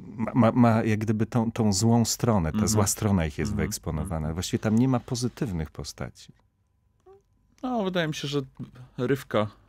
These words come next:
Speaker 2: Kij jest taką pozytywną
Speaker 1: Mhm.
Speaker 2: postacią. E, pewno w jakimś stopniu. I w ogóle, no, kobiece postaci
Speaker 1: Tak,
Speaker 2: są
Speaker 1: tak,
Speaker 2: pozytywne,
Speaker 1: tak, to
Speaker 2: tak.
Speaker 1: kobiece zdecydowanie.
Speaker 2: Natomiast z, z mężczyznami rzeczywiście może trochę słabiej.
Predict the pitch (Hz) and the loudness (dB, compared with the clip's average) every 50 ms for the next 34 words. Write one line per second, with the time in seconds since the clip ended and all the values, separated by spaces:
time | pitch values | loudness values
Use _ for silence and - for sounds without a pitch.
0 | _ _ - - - 113 107 107 104 - _ _ _ - - - - - - - | _ _ -12 -6 -2 0 0 0 0 -4 _ _ _ -20 -20 -16 -16 -14 -10 -8
1 | 98 95 87 - - - - - - 98 - - 98 - 101 98 92 - 107 104 | -6 -6 -6 -6 -10 -14 -14 -12 -10 -10 -8 -8 -8 -8 -10 -12 -2 0 2 2
2 | 101 98 95 101 107 95 92 - - 95 92 - - 95 101 - _ _ _ _ | 4 2 0 -2 -4 -6 -8 -6 -6 -8 -6 -8 -10 -12 -12 -12 _ _ _ _
3 | _ _ _ _ _ _ _ _ _ _ _ _ _ - 101 101 101 98 98 98 | _ _ _ _ _ _ _ _ _ _ _ _ _ -12 -10 -8 -8 -8 -8 -8
4 | 98 98 98 101 101 98 101 101 _ _ _ _ _ _ _ _ _ _ _ _ | -8 -8 -10 -10 -12 -14 -14 -18 _ _ _ _ _ _ _ _ _ _ _ _
5 | _ _ _ _ _ _ _ - 101 104 101 95 98 95 - - 101 101 - - | _ _ _ _ _ _ _ -10 -8 -8 -8 -8 -10 -12 -12 -12 -12 -12 -12 -10
6 | - 95 - _ - - 139 160 170 170 165 147 143 147 147 143 151 170 - 127 | -12 -12 -10 _ -10 -10 -8 -6 -2 0 2 2 2 0 -2 -6 -8 -10 -8 -8
7 | 123 135 135 143 139 139 - _ _ - 160 139 156 151 143 - - - - 107 | -6 -6 -8 -10 -14 -18 -20 _ _ -4 -2 2 2 2 2 0 -4 -6 -6 -8
8 | - - - 143 101 87 101 - - 101 87 78 107 98 95 92 - 95 92 85 | -4 2 4 4 4 4 0 -4 -2 -2 -2 0 -2 -6 -8 -4 -4 -4 -2 -4
9 | 87 82 87 107 - - 107 98 107 98 - 117 101 107 101 - - 107 92 82 | -4 -6 -6 -4 -2 -2 0 0 0 -2 -2 -4 -4 -4 -6 -6 -6 -6 -6 -4
10 | 80 76 73 80 98 113 107 - 113 110 110 107 107 104 - - - - - - | -6 -6 -6 -6 -6 -8 -8 -6 -6 -6 -4 -6 -6 -8 -10 -12 -14 -18 -18 -18
11 | 110 110 - 110 107 104 104 107 110 110 110 107 - - 113 104 107 107 107 104 | -16 -16 -12 -12 -10 -10 -10 -8 -8 -6 -6 -8 -8 -8 -8 -6 -4 -4 -4 -4
12 | 101 101 101 - - 107 104 - - 107 107 104 104 107 - - 104 - - - | -4 -6 -8 -10 -10 -10 -10 -8 -6 -6 -6 -6 -8 -10 -10 -10 -10 -8 -4 -4
13 | 104 92 87 101 113 | -4 -2 -2 -4 -6